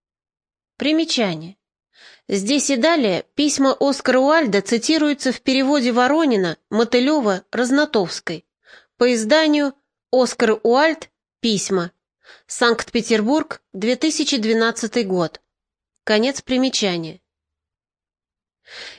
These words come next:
Или с Реджинальдом Ричардом Хардингом. Этому легкомысленному красавчику, прозванному в Оксфорде котёнком, предстоит со временем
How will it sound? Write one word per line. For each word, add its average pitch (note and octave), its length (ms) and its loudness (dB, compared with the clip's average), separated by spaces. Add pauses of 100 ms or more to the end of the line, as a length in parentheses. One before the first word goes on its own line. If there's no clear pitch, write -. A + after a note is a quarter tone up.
Или D4+ 240 2
с - 100 -6
Реджинальдом D4 800 2
Ричардом D4+ 560 0
Хардингом. A3 800 0 (540)
Этому B3 360 2
легкомысленному B3 880 2
красавчику, B3 880 -2 (280)
прозванному A#3 680 2
в A3+ 80 0
Оксфорде A#3+ 500 0
котёнком, G#3 680 -2 (420)
предстоит D4 560 0
со C4+ 180 0
временем C#4+ 480 2